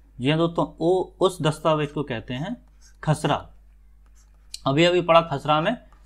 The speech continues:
कुल बाईस खाने होते हैं। नेक्स्ट बात करते हैं, भूलेख निरीक्षक कौन होता है? भूलेख निरीक्षक कौन होता है? तो ये होता है हमारा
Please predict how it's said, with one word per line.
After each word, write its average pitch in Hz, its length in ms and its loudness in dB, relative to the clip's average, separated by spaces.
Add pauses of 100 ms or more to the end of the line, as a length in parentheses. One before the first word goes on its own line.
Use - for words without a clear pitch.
(140)
कुल 180 220 4
बाईस 135 360 4
खाने 135 440 -2 (360)
होते 127 280 -2
हैं। 110 260 -10 (1900)
नेक्स्ट 170 240 2
बात 180 220 6
करते 170 240 -4
हैं, 175 140 -4
भूलेख 180 580 4
निरीक्षक 151 480 -2
कौन 143 220 0
होता 131 300 0
है? 127 240 -4 (500)
भूलेख 151 580 2 (400)
निरीक्षक 147 640 -2 (560)
कौन 151 400 2 (320)
होता 123 520 -2
है? 131 400 -2 (400)
तो 143 60 -2
ये 143 60 2
होता 135 240 0
है 131 60 0
हमारा 123 520 2